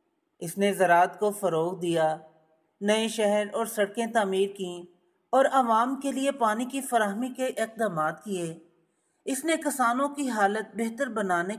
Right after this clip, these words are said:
کے لیے کئی اصلاحات کیں اور ان کے لیے قرضوں کی فراہمی کو آسان بنایا۔ اشوک نے طبی سہولیات فراہم کرنے کے لیے ہسپتال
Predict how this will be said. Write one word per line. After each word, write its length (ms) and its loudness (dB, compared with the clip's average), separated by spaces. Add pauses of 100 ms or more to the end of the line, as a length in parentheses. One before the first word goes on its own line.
کے 80 -6
لیے 320 -8 (480)
کئی 300 4
اصلاحات 680 -2
کیں 200 -10 (680)
اور 140 6
ان 140 0
کے 160 0
لیے 240 4
قرضوں 400 0
کی 160 -6
فراہمی 480 0
کو 200 -2
آسان 440 0
بنایا۔ 460 -4 (840)
اشوک 560 0
نے 140 0
طبی 320 -4
سہولیات 760 0
فراہم 400 0
کرنے 340 -2
کے 160 0
لیے 320 -4 (480)
ہسپتال 560 4